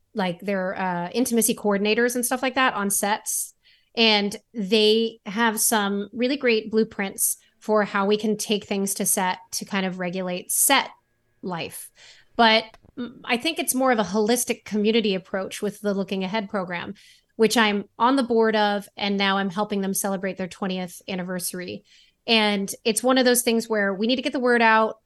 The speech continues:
about there being this sort of, like, very underserved national community of child performers that has social workers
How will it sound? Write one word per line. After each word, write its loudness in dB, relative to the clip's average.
about -2
there 6
being 4
this 0
sort 0
of, -2
like, 0
very 0
underserved 2
national 0
community 0
of -4
child 2
performers -6
that 2
has -2
social 0
workers 2